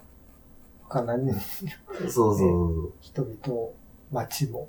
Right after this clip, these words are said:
Speaker 2: 街も飼われてもバブルスだけは、
Speaker 1: はい。
Speaker 2: うん。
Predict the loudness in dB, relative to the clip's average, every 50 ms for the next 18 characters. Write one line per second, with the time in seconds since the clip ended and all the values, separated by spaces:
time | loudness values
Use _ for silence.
0 | -8 -2 2 4 4 4 4 6 6 6 6 6 6 6 6 6 6 6 8 8
1 | 8 8 8 6 6 6 6 4 4 6 6 6 8 8 10 10 8 8 6 4
2 | 0 -4 -10 -14 -20 -10 0 2 4 4 4 2 0 -6